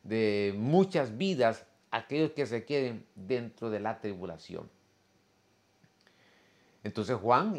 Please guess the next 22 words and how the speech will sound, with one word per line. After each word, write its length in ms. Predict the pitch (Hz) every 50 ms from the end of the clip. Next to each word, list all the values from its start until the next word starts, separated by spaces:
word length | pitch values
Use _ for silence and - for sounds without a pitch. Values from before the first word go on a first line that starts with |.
| 127 110
al 120 | 107 107
igual 260 | 110 104 110 117 113 -
que 300 | - 113 110 104 104 98
Daniel, 520 | 110 104 104 117 123 143 165 190 190 190 - _ _ _
también 540 | - 113 104 107 110 107 135 151 151 143 135
ve 80 | 131
esos 280 | 123 117 - 113 107 92
diez 300 | 98 104 107 104 101 -
cuernos. 680 | - - 95 95 87 78 80 80 80 - - - - _ _ _ _ _ _
Mire 300 | - 104 117 131 156 156
cómo 240 | - 170 165 170 165
va 100 | 165 165
la 120 | 165 165
similitud, 540 | 151 - 143 123 120 113 107 107 - - 139
la 100 | 123 113
revelación 680 | 101 107 104 98 98 95 92 90 - - 147 143 143 127
ahí 160 | 120 120 131
de 140 | 127 123 117
ambos. 440 | 113 120 113 95 - 85 - - - _ _ _ _ _ _ _ _ _ _ _ _
Muy, 640 | - 95 98 107 120 131 151 170 180 160 131 - -
muy 220 | - 110 107 135 147
similar. 680 | - - 139 120 110 101 98 110 104 92 85 80